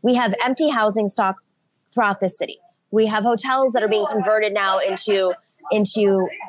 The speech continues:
thank goodness, um, well-needed housing for,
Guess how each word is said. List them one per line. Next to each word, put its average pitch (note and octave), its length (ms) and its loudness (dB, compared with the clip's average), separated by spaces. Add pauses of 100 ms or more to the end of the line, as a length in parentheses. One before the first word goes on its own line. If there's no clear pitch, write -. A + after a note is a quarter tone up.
(140)
thank A3+ 220 4
goodness, A3+ 720 2
um, G3 220 2
well-needed A#3 500 2
housing F3+ 520 -2
for, F3 500 0